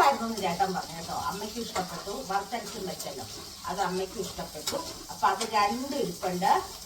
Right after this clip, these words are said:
മീന് വറുത്തത്, ഏ, വറുത്തു, മീൻ വറുത്തത് കൊച്ചിനും ഉണ്ട്. അപ്പം ഇന്നത്തെ ഉച്ച വരെയുള്ള പണികളെല്ലാം കഴിഞ്ഞു. ഇനി നമുക്ക് കുറച്ച്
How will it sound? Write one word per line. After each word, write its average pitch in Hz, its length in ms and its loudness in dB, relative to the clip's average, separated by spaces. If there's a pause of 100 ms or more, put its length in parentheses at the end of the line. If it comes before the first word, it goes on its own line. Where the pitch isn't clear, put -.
(380)
മീന് 233 340 0 (1040)
വറുത്തത്, 202 520 0 (680)
ഏ, - 20 0 (400)
വറുത്തു, 247 340 4 (160)
മീൻ 277 220 -2
വറുത്തത് 214 380 4 (100)
കൊച്ചിനും 226 420 -6
ഉണ്ട്. - 240 2 (720)
അപ്പം - 260 0 (1040)
ഇന്നത്തെ 220 400 -2 (680)
ഉച്ച - 140 -10 (120)
വരെയുള്ള 196 300 0 (100)
പണികളെല്ലാം 180 580 0
കഴിഞ്ഞു. 180 300 -6
ഇനി 214 160 -6
നമുക്ക് 208 260 -2
കുറച്ച് 202 300 6